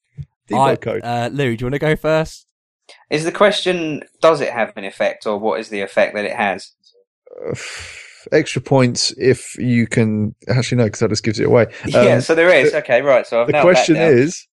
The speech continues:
Speaker 3: little bit, little bit more questioning, and I can get this
Speaker 1: o-,
Speaker 3: out of you.
Speaker 1: okay, the quest-, the question is, does setting margin top and bottom have an effect on an inline element?
Speaker 3: I'm gonna say, I, I, I've never experienced this, but I'm gonna say yes, and it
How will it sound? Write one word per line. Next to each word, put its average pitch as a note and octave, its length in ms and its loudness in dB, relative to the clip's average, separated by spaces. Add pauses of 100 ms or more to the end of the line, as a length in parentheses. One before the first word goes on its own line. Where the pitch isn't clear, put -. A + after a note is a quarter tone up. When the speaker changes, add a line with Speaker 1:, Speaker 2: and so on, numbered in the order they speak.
(220)
Speaker 3:
little C#3+ 160 -2
bit, D3 220 -10
little C3+ 180 -2
bit C3+ 200 -4
more A2+ 260 -6
questioning, A#2 500 -6
and A2+ 100 -4
I A2+ 60 -2
can B2+ 120 -12
get A#2+ 160 0
this B2+ 160 -10
Speaker 1:
o-, C3 80 4
Speaker 3:
out G#2+ 140 4
of G#2+ 60 -2
you. G#2+ 140 0
Speaker 1:
okay, C3 240 2
the C3 120 -4
quest-, E3 320 2
the E3 80 4
question E3+ 340 0
is, B2+ 220 -2 (460)
does D#3 260 2
setting C3 460 -2
margin B2 400 -2
top B2 240 -4
and A#2 80 -6
bottom A2 320 0 (420)
have A2+ 180 2
an G#2+ 60 -6
effect G2+ 300 -2
on F#2+ 160 -6
an F#2+ 100 -6
inline F#2+ 220 -4
element? F#2+ 340 -6 (720)
Speaker 3:
I'm A#2 120 -8
gonna A#2+ 220 -10
say, G#2+ 520 0 (640)
I, A2 80 -8
I, G#2+ 260 -6 (220)
I've A2+ 60 -8 (120)
never A2 260 -2
experienced G#2 540 -2
this, A2+ 180 -6
but F#2+ 100 2
I'm A#2 140 2
gonna A2 160 -4
say G#2+ 180 0
yes, G#2 380 0
and G#2 120 -6
it G#2 160 -8